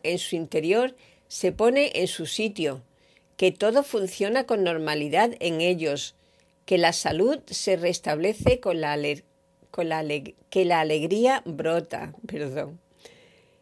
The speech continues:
En la mitología, Hércules es el ilustrador del hombre Géminis, y en su historia vemos cómo restablece el orden por doquier perturbado hasta en un holocausto final,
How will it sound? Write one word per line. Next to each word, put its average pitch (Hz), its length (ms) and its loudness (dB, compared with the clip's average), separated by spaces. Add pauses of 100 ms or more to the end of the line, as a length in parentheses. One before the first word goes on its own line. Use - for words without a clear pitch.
(400)
En 190 140 6
la 180 100 6
mitología, 180 880 0
Hércules 269 800 2
es 233 260 2
el 240 140 4
ilustrador 190 720 2
del 185 320 0
hombre 233 400 2
Géminis, 175 720 -2 (520)
y 190 140 2
en 190 80 4
su 180 140 -2
historia 226 640 2
vemos 202 580 2
cómo 220 480 0
restablece 185 1080 0
el 170 120 2
orden 208 340 -2
por 208 160 -2
doquier 208 460 -2 (440)
perturbado 202 840 2 (120)
hasta 165 540 0
en 165 260 0
un 233 100 2
holocausto 208 680 0
final, 220 500 0